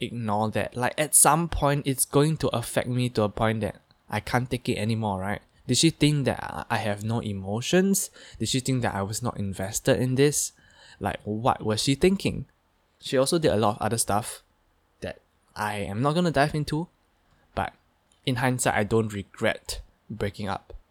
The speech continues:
because I know that this whole thing could have been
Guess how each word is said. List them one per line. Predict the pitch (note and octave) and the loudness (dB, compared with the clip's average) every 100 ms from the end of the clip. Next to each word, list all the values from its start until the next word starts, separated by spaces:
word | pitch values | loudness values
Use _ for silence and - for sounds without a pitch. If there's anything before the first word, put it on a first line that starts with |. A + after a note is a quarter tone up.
| _ _ _ | _ _ _
because | F#2 - A2+ - - - _ _ _ - | -8 -2 0 0 -4 -6 _ _ _ -6
I | G#2+ | -2
know | G#2+ A2 G#2+ G#2 | 0 2 2 2
that | G2 G2 F#2+ | 0 -4 -4
this | B2 C#3 | 0 2
whole | - - C3 C3+ C#3 C3+ | 2 4 8 8 8 6
thing | - G#2+ G2+ A2 - _ _ _ | 0 -2 -2 -6 -10 _ _ _
could | - A#2+ | -2 -2
have | A2 G#2+ - | 0 -4 -4
been | A2 G2+ G2+ | -4 -2 -2